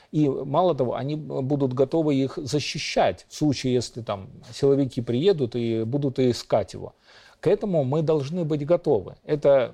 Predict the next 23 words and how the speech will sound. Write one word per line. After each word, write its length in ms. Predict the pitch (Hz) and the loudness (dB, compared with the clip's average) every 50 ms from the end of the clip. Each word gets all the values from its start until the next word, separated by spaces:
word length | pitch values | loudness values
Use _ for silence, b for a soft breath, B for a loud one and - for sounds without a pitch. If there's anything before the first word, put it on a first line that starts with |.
| 120 - | -4 0
тоже 420 | - 180 185 160 123 123 120 110 110 | 4 4 4 4 4 2 0 0 2
од-, 300 | 107 110 117 131 156 151 | 0 -2 -2 -2 -4 -4
одно 440 | 131 131 127 123 127 143 160 151 | -2 -2 -2 -2 0 0 2 2
из 140 | 131 113 110 | 2 2 0
направлений, 640 | 127 123 107 - 123 123 131 156 208 240 233 202 151 | -4 -4 -2 0 -2 0 0 0 -2 -2 -2 -4 -2
которым 480 | - 139 123 - 139 147 151 139 131 113 | -2 -2 0 2 2 2 4 2 0 0
занимались 640 | 110 135 123 120 120 135 147 156 156 147 135 117 | -2 -2 -2 -2 -4 -4 -4 -4 -2 -4 -4 -6
центры 560 | - - - - - 139 147 151 127 127 123 | -6 -10 -8 0 2 2 2 2 -2 -4 -6
психологических 840 | 117 - - 110 120 120 120 120 120 123 117 - - - - 113 - | -6 -8 -10 -4 -2 0 0 0 -2 -6 -8 -10 -8 -6 -6 -4 -4
операций. 540 | 127 117 - 127 120 104 90 - - - 147 _ B B B B B B B B B B | -4 0 0 2 2 2 0 -2 -8 -18 -20 _ B B B B B B B B B B
А, 320 | - 147 127 127 127 127 - - | 0 2 4 4 4 2 2 0
оно, 520 | - 151 175 190 202 202 196 175 156 - - | -2 -2 0 0 2 2 4 2 2 0 -2
возможно, 560 | 147 147 160 135 165 190 180 151 156 156 135 | -2 -2 -2 0 0 -2 -2 0 0 -2 -2
сложно 480 | - - 170 180 180 143 123 139 135 127 | -2 0 4 4 4 4 2 0 0 0
реализуемо 580 | 139 135 143 143 131 147 160 147 127 123 127 | 0 0 0 -2 0 0 0 2 2 0 0
на 140 | 123 131 135 | -2 -2 -2
нашей 280 | 135 131 117 - - 120 | -2 -2 -4 -4 -8 -2
территории, 500 | - 147 143 147 - 240 220 180 139 113 | -2 -2 -2 0 4 4 4 4 4 0
потому 260 | - - 113 113 107 | -2 -8 -8 -8 -8
что 160 | - - 127 | -4 -4 -2
у 20 | |
нас, 380 | 123 120 117 107 - - - - | 0 0 0 0 -2 -6 -10 -8
э, 340 | 143 123 117 113 113 113 110 | -6 -2 0 2 4 2 2